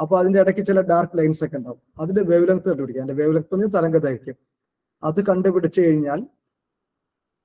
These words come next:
അത് ചില ഗ്യാസുകളെ അല്ലെങ്കിൽ ചില വസ്തുക്കളുടേതായിട്ടുള്ള ഗ്യാസുകൾ മാത്രം അല്ലാത്ത, ആ, സംഗതികളും, ഉം, spectrum ഉണ്ട്. അപ്പൊ ഈ ഇരുമ്പ് പോലുള്ള ആറ്റംസ് വഴി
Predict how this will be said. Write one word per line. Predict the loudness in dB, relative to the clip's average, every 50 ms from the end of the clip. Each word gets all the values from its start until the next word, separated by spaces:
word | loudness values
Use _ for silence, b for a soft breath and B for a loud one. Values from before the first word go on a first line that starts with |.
| _ _ _ -20 _ _ _ _ -6 -4
അത് | -2 0 2 2 2 0 -2 -4 -2
ചില | -2 0 0
ഗ്യാസുകളെ | 0 2 2 2 2 0 0 0 0 0 0 0 -4 -6 _ _ _ _ _ _ _ _ _ _ _ _ _ _ _ -16 -10
അല്ലെങ്കിൽ | -6 -4 -2 -2 -2
ചില | -2 0 0
വസ്തുക്കളുടേതായിട്ടുള്ള | 0 0 -2 -2 -4 -4 -2 -2 -2 -2 -2 -2 -2 -4 -4 -8 _ -18 -18 -18 _
ഗ്യാസുകൾ | -12 -12 -12 -6 -2 0 0
മാത്രം | 2 0 0 -2 -2 -2
അല്ലാത്ത, | 0 0 -2 0 0 -2 -2 -2 -4 -8 _ _ _ _ _ _ _ _ _ _ _ _ _ -14 -10
ആ, | -8 -8
സംഗതികളും, | -6 -6 -4 -4 -2 2 4 4 4 4 2 -2 -4 -10 -18 _ _
ഉം, | -12 -12 -10 -10 -10 -12 -14 -16 _ _ _ _ _ -12
spectrum | -12 -4 -2 -2 -2 -2 -2 -4 -4
ഉണ്ട്. | -4 -6
അപ്പൊ | -4 -2 -2 -4 -2 -4
ഈ | -8 -8 -6 -4
ഇരുമ്പ് | 0 4 4 4 6 4 6
പോലുള്ള | 6 6 6 6 6 4 2 0 -4 _ _ -18 -18 -18 -14 -8
ആറ്റംസ് | -6 -4 -4 -4 0 2 2 2 2 0 0
വഴി | 0 0 2 -2 0 0 -2 -4